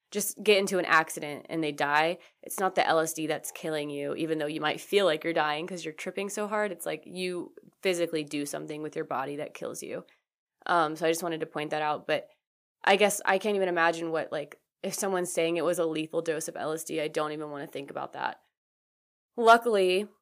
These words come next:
Barbara Hoyt was able to get to a hospital before any fatal events could occur. So that's what I was getting at. Any accidents could occur. And then there was another witness, Paul Watkins. That was the one I mentioned at the beginning who had testified. Um,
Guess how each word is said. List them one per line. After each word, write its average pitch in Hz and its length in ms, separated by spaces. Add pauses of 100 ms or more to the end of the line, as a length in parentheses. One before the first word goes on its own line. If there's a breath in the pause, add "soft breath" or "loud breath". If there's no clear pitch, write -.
(300)
Barbara 185 260
Hoyt 175 240
was 185 180
able 185 240
to 185 120
get 170 140
to 180 100
a 175 40
hospital 170 480
before 170 360
any 165 200
fatal 160 360
events 160 340
could 156 140
occur. 156 400
So 165 120
that's 156 140
what 170 100
I 156 40
was 165 100
getting 165 280
at. 160 180
Any 170 280
accidents 165 520
could 170 140
occur. 165 440 (640 soft breath)
And 208 120
then 220 120
there 226 100
was 214 120
another 233 340
witness, 175 440
Paul 175 300
Watkins. 170 720
That 147 180
was 175 140
the 185 80
one 170 140
I 165 60
mentioned 165 340
at 151 40
the 170 120
beginning 160 340
who 170 120
had 165 140
testified. 160 680 (520 soft breath)
Um, 175 360